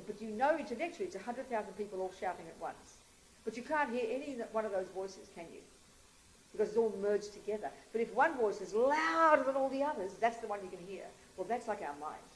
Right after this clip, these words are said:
The ones that come to the surface and loud most, and that's when they're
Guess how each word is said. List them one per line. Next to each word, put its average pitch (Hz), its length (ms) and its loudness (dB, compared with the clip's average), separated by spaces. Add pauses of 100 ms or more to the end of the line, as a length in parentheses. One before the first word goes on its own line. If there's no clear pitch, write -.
(720)
The 196 80 -2
ones 240 180 4
that 214 160 -6
come 277 320 -2
to 285 80 -4
the 226 80 -4
surface 220 360 -4
and 196 100 -4
loud 202 320 4 (240)
most, 214 340 2
and 175 120 -10
that's 202 140 -4
when 196 120 -6
they're 185 100 0